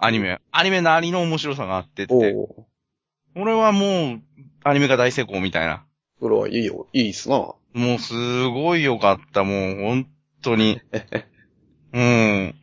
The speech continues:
Speaker 1: ほんでね、
Speaker 2: うん。
Speaker 1: そう、あの、しゅ-、まあ、メインキャラ、
Speaker 2: うん。
Speaker 1: まあ、基本的に男キャラ、男キャラが一人も出てこないんだけど。
Speaker 2: ユリ？
Speaker 1: うん、全然。
Speaker 2: あ、そう。
Speaker 1: あの、日常系という。
Speaker 2: ああ。
Speaker 1: うん。あ、で、しかもね、それね、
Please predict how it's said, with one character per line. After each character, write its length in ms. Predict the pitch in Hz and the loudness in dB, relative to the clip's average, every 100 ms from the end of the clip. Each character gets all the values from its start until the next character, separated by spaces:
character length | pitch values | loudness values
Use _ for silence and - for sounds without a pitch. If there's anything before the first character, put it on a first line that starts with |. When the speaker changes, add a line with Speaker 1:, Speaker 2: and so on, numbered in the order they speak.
| _ _ _ _ _ _ - | _ _ _ _ _ _ -2
Speaker 1:
ほ 100 | 165 | 0
ん 80 | 180 | 2
で 120 | 180 | 2
ね、 460 | 165 165 147 110 92 117 | 6 6 8 6 2 0
Speaker 2:
う 20 | |
ん。 40 | 113 | 0
Speaker 1:
そ 300 | 92 - 120 107 | -2 -4 -2 2
う、 20 | |
あ 140 | 110 110 | 2 2
の、 100 | 107 104 98 - - - _ - - - _ _ - | 0 0 -2 -8 -20 -20 _ -20 -20 -20 _ _ -8
し 180 | - 208 | -4 -4
ゅ-、 80 | - | -2
ま 340 | 185 185 139 117 | 4 8 8 6
あ、 60 | |
メ 180 | 120 185 | 4 4
イ 220 | 240 233 226 226 214 | 4 4 4 2 -2
ン 120 | - _ | -8 _
キ 80 | - | 2
ャ 40 | 185 | 4
ラ、 260 | 104 87 - _ _ | 4 2 -6 _ _
Speaker 2:
う 80 | 131 | 0
ん。 20 | 107 | 0
Speaker 1:
ま 80 | - _ _ - | -2 _ _ -14
あ、 40 | 170 | -8
基 20 | |
本 120 | 233 | -4
的 80 | 247 | -2
に 100 | 127 | -2
男 220 | 151 214 | -4 -2
キ 100 | 247 | 0
ャ 40 | 202 | 0
ラ、 100 | 151 | 0
男 180 | - | -4
キ 80 | - | -2
ャ 40 | 196 | -2
ラ 40 | |
が 60 | 110 | 0
一 60 | |
人 80 | 180 | -2
も 80 | 180 | 0
出 100 | 160 | 0
て 60 | |
こ 60 | 110 | 2
な 60 | 95 | 0
い 40 | |
ん 20 | |
だ 60 | 87 | 0
け 60 | |
ど。 180 | 90 87 - _ - - - - _ _ _ | -4 -8 -12 _ -8 -2 -2 -4 _ _ _
Speaker 2:
ユ 140 | 120 | 2
リ？ 220 | 131 294 - _ _ _ _ _ - | 2 2 -2 _ _ _ _ _ -2
Speaker 1:
う 40 | |
ん、 160 | 175 147 | 0 0
全 140 | 120 | 0
然。 180 | 110 - - | 0 0 -4
Speaker 2:
あ、 100 | - | -2
そ 140 | - | 0
う。 20 | - | 0
Speaker 1:
あ 40 | |
の、 100 | 117 | -2
日 320 | 110 117 127 117 | -4 -2 -2 0
常 220 | 117 113 | 0 -2
系 220 | 120 104 | -2 -2
と 120 | 101 | -2
い 100 | 92 | -8
う。 100 | 92 95 | -8 -6
Speaker 2:
あ 420 | 95 95 85 87 _ 98 | -4 -4 -8 -12 _ -4
あ。 20 | |
Speaker 1:
う 20 | |
ん。 220 | 92 85 - - - | -4 -4 -12 -20 -6
あ、 100 | 113 | 0
で、 100 | 110 | 0
し 60 | 117 | 2
か 80 | 127 | 2
も 100 | 98 | 2
ね、 120 | 95 | 2
そ 100 | 139 | 2
れ 100 | 135 | 4
ね、 340 | 127 104 92 | 4 2 0